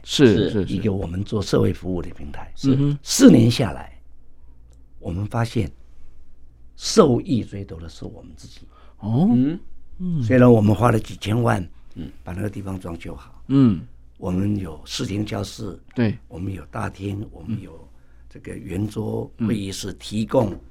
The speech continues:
Speaker 2: 我们社会服务的很多慈善机构、专业的伙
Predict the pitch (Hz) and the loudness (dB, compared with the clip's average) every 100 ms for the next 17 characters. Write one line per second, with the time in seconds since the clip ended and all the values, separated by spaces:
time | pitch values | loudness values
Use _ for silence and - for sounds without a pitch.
0 | - - - - - - - - - 90 | -20 -20 -20 -20 -20 -20 -20 -20 -16 -10
1 | 95 101 - 151 135 104 127 110 90 - | -8 -10 -6 2 2 2 0 -4 -4 -10
2 | 98 113 101 95 87 - 73 73 - 107 | -6 -4 -4 -6 -10 -10 -14 -12 -6 -4
3 | 104 104 - - - - - - - - | -2 -4 -10 -20 -20 -20 -20 -20 -20 -20
4 | - - - - 92 107 101 101 101 104 | -20 -20 -20 -14 -10 -8 -8 -8 -8 -8
5 | 85 78 - - - - - - - 110 | -8 -10 -20 -20 -20 -20 -20 -20 -6 0
6 | 110 104 78 - - | 0 0 -4 -12 -16